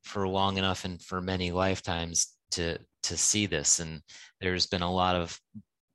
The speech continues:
biology play with the gene pool. Um, but people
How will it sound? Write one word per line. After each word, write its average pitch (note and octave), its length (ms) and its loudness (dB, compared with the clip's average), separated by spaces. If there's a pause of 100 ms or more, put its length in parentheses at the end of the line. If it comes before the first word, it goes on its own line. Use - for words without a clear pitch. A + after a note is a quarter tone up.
biology F#2 680 4
play F2 340 0
with E2+ 180 -6
the D#2+ 80 -10
gene F#2 360 -2
pool. D2+ 440 -10 (300)
Um, E2 440 -4 (640)
but G#2+ 220 4 (1300)
people D3+ 720 0